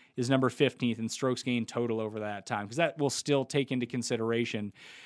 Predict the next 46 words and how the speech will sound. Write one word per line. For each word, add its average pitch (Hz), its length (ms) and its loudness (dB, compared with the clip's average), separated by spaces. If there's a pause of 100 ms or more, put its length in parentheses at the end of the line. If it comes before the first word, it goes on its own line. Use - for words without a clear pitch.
(220)
uh, 110 400 4
a 139 100 4
lot 135 220 12
of 123 60 2
the 120 100 6
events 113 420 2
that, 107 340 0
I 113 120 -4
mean, 117 360 -4
some 135 160 0
of 131 60 2
them 123 100 2
have 123 160 2
strokes 123 300 0
gained, 123 200 0
some 117 100 -4
of 110 60 -4
them 107 120 -6
don't 123 220 2
have 117 180 0
strokes 120 320 -4
gained. 117 400 -2 (260)
I 320 40 -6
mean, 392 160 -4
most 381 180 2
of - 40 -12
them 320 100 -4
probably 190 240 4
do 123 240 0
have 104 120 -2
strokes - 320 -12
gained 98 220 -12
now 107 80 -12
that 101 100 -14
I - 80 -12
think 120 220 -12
about 101 200 -10
it. 117 60 -14 (920)
I - 60 -18
guess 139 180 -4
the 120 100 -6
C 135 260 -2
J 123 200 -2
Cup. 127 420 -2
No, 311 220 2
everyone 240 420 0